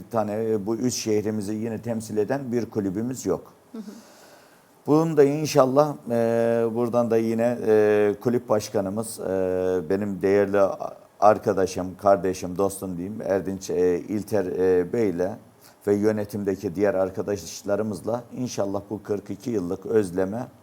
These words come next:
Speaker 1: e, ve buradan da yine bizim en büyük destekçimiz, e, yani bugün profesyonel, e, bile bazı kulüplerin bile seyircisi bizim devriye grubu kadar, e, yoktur.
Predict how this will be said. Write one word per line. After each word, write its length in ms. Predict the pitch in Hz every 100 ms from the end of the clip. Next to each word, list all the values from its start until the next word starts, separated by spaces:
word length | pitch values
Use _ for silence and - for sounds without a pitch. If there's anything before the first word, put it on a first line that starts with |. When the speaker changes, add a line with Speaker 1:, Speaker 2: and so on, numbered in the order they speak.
| _ _ - _ -
Speaker 1:
e, 80 | 95 95 95 95 82
ve 220 | 101 120 - -
buradan 600 | 98 90 101 95 127 117
da 60 |
yine 480 | 95 87 107 113 147 - _ - _ -
bizim 260 | 95 110 110
en 220 | 147 139
büyük 180 | 120 113 - -
destekçimiz, 920 | 104 101 - 98 - 104 110 131 - - -
e, 100 | 95 95 95 92 92
yani 280 | 101 104 95
bugün 240 | 110 104
profesyonel, 760 | 101 110 101 95 107 101 104 95
e, 520 | 98 101 98 95 92
bile 240 | 95 - 95
bazı 400 | 110 107 104 92
kulüplerin 760 | 113 101 101 101 104 117 110
bile 300 | 92 90 117
seyircisi 880 | 113 - 104 101 92 101 98 104 85
bizim 320 | 98 101 110 90
devriye 400 | 101 101 98 120
grubu 600 | 120 95 87 80 104 104 80
kadar, 300 | 98 - 123 - - - - - -
e, 100 | 95 98 101 101
yoktur. 440 | 107 127 127 120